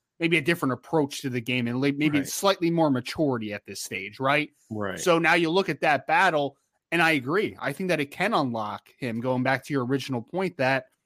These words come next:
Speaker 1: Tobias Merriweather may be a godsend for
Speaker 2: Mm-hmm.
Speaker 1: a Deion Colzie. That may unlock his, uh, his, his
Speaker 2: Yeah.
Speaker 1: biggest potential there.
Speaker 2: Yeah. I, I've said this, Tobias Merriweather to me is the best receiver Notre Dame has signed in the last decade.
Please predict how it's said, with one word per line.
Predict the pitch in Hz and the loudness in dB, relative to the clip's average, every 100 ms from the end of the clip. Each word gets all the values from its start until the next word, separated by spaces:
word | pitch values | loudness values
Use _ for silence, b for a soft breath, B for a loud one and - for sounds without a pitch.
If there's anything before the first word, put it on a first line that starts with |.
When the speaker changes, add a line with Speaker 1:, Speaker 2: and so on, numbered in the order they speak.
| _ _ _ _ _ _ | _ _ _ _ _ _
Speaker 1:
Tobias | - 147 175 - | 0 4 4 4
Merriweather | 165 190 180 180 151 | 2 4 4 4 2
may | 143 160 | 0 0
be | 160 | -2
a | 120 | -4
godsend | 113 190 - 92 87 113 _ | -4 -4 -6 -12 -14 -20 _
for | - 123 120 | -10 -2 -2
Speaker 2:
Mm-hmm. | 107 104 | 0 -2
Speaker 1:
a | |
Deion | 135 139 135 | 0 0 -2
Colzie. | 147 185 170 98 | 0 0 0 -2
That | 147 131 | -2 0
may | 127 151 160 | 0 0 2
unlock | 160 165 139 156 107 - _ | 0 2 4 4 2 -8 _
his, | 131 127 - | -6 -6 -6
uh, | 127 123 | -8 -6
his, | 143 139 135 - | -6 -6 -8 -10
his | 143 143 | -6 -2
Speaker 2:
Yeah. | 110 135 | 0 0
Speaker 1:
biggest | 139 - | -2 -10
potential | 120 147 151 95 | -8 -8 -8 -14
there. | 87 - - _ - | -14 -18 -20 _ -4
Speaker 2:
Yeah. | 117 113 92 - 131 B B B B B | 4 6 4 -2 -8 B B B B B
I, | 156 - 208 | 4 8 6
I've | 196 | 8
said | 202 170 | 4 6
this, | 156 | 2
Tobias | - 147 208 190 | 2 4 6 4
Merriweather | 165 156 143 135 123 | 4 4 4 4 4
to | - | 2
me | 123 127 | 0 2
is | 123 | 0
the | 120 | -2
best | 101 123 123 | -2 -2 -2
receiver | 117 - 131 110 | -8 -2 -2 0
Notre | 110 110 | 0 0
Dame | 110 104 | -2 -4
has | 95 | -4
signed | 113 104 101 | -4 -4 -6
in | |
the | 95 | -6
last | 92 85 - | -6 -8 -10
decade. | 85 - 53 52 | -10 -10 -12 -14